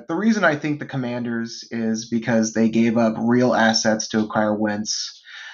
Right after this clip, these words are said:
Um, they, they don't really know where they are. They're kind of a five, they're a five hundred squad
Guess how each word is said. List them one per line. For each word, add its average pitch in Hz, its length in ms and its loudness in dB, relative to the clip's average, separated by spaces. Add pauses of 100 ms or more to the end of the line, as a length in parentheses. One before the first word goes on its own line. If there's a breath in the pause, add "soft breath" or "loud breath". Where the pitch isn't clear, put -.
(280 loud breath)
Um, 107 600 -2 (500 loud breath)
they, 127 300 -4
they 147 140 2
don't 135 300 2
really 131 220 0
know 113 280 2
where 117 180 0
they 107 160 -2
are. 110 320 0
They're 107 220 -4
kind 107 260 -4
of 101 80 0
a 98 80 -8
five, 107 340 0
they're 120 160 -2
a 110 80 0
five 110 240 0
hundred 107 300 -2
squad 113 640 0